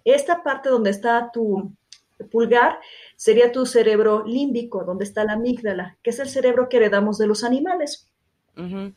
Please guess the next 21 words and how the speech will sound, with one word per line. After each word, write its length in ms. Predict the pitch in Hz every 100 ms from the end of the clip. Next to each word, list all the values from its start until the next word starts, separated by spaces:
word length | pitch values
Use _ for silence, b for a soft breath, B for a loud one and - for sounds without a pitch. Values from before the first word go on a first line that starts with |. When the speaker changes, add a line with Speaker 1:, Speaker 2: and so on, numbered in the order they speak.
| _ -
Speaker 1:
Y 80 | 220
la 120 | 208
parte 220 | 208 202
de 40 | 285
arriba 180 | 285
donde 180 | 262 208
van 140 | 208 226
los 140 | 240
dedos 280 | 233 247 226
va 160 | 214 226
la 180 | 202 -
órbita 320 | 190 208 226
frontal, 380 | 247 240 285 285
que 80 | 254
es 100 | 262
el 100 | 247
cerebro 360 | 254 240 247
más 200 | 247 240
reciente, 540 | 247 247 262 233 190 185
el 140 | 185
que 240 | 185 190